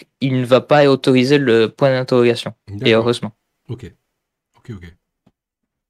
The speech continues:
Speaker 2: Cool. Bah, écoute, ça
Speaker 1: Donc
Speaker 2: fait, euh, ça fait plein de, plein de petites choses qui, euh, qui viennent.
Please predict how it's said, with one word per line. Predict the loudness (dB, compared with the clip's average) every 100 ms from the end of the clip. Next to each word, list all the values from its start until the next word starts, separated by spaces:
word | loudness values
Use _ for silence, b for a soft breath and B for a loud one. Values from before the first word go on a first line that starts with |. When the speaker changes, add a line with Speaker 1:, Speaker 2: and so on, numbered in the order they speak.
| _ _ _ _ b b
Speaker 2:
Cool. | -6 -2 -2 -2
Bah, | -4
écoute, | -4 -6 -6
ça | -6
Speaker 1:
Donc | -6
Speaker 2:
fait, |
euh, | -6 -6 -8 -10
ça | -10
fait | -12
plein | -12 -10 -8
de, | -6 -4 -4 -6
plein | -8
de | -10
petites | -10 -12 -12
choses | -12 -14
qui, | -12 -10 -8
euh, | -6 -8 -8
qui | -10 -12
viennent. | -10 -10